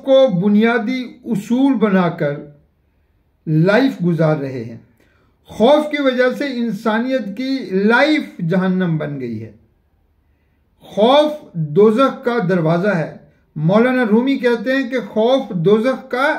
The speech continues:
दरवाज़ा है। जिस तरह मोहब्बत जन्नत का दरवाज़ा है, उसी तरह खौफ दोज़ख का दरवाज़ा है। दुनिया के सारे उसूल और कवानीन खौफ के गिर्द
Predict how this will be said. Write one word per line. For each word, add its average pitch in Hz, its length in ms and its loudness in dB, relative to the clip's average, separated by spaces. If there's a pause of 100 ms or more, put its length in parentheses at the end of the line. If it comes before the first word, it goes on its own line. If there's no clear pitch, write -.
दरवाज़ा 175 440 -2
है। 165 220 -6 (540)
जिस 214 300 0
तरह 262 180 0
मोहब्बत 208 580 0
जन्नत 214 480 0
का 254 80 0
दरवाज़ा 185 480 -2
है, 240 340 -4 (420)
उसी 208 300 -4
तरह 226 300 0 (140)
खौफ 214 320 0 (300)
दोज़ख 190 500 0
का 208 400 -10
दरवाज़ा 139 460 -6
है। 120 180 -16 (1300)
दुनिया 247 420 2
के 302 200 -4
सारे 269 500 -2
उसूल 277 640 0
और 226 260 -2
कवानीन 226 680 -2
खौफ 220 460 -2
के 226 120 2 (120)
गिर्द 175 360 0